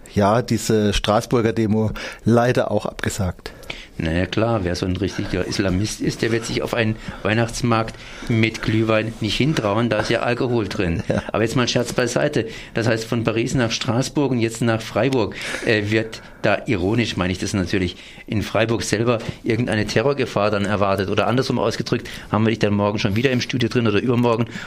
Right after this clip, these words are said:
Speaker 2: mit der Hin-, mit dem Hinweis, dass auch Freiburg kneift?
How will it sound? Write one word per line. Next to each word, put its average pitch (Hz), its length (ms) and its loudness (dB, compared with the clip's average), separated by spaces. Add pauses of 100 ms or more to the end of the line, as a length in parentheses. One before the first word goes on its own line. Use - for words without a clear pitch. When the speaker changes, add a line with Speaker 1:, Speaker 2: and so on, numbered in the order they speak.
(160)
Speaker 2:
mit 113 220 4
der 113 100 4
Hin-, 139 320 2
mit 120 120 2
dem 120 100 6
Hinweis, 117 500 4 (280)
dass 104 160 2
auch - 160 2
Freiburg 117 580 2
kneift? - 460 0